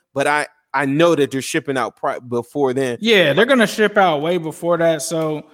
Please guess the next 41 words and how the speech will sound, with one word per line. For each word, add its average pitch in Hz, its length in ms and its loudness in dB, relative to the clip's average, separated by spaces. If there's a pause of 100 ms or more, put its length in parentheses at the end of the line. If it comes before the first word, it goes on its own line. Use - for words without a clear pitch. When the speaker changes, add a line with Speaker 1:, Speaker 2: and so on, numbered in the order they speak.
(200)
Speaker 2:
um, 165 460 2
initially, 202 540 -2
like 170 300 0
Zim 165 320 -4
said, 156 580 -4 (540)
it 202 80 4
was 226 240 2
a 180 140 2
special 190 720 0
event, 156 420 -4
quote 160 220 -4
unquote, 151 520 -8
item. 160 460 -2
So 143 400 -6 (400)
when 170 380 0
orders 190 400 2
were 185 80 0
taken 185 480 -2
draft 165 360 2
night 165 280 0
and 139 120 -4
after 151 420 -4
the 143 60 -6
draft 156 320 -2
for 151 140 -4
the 143 160 -6
initial 160 400 -4
jerseys, 156 460 -6
not 147 200 -6
the 143 80 -14
Color 147 300 -6
Rush 139 240 -6
ones, 139 240 -6
the 127 100 -8
initial 143 420 -6
ones, 139 400 -4 (340)
uh, 151 360 0
everybody 233 520 2
had 185 260 2
to 143 80 -4
wait. 156 320 0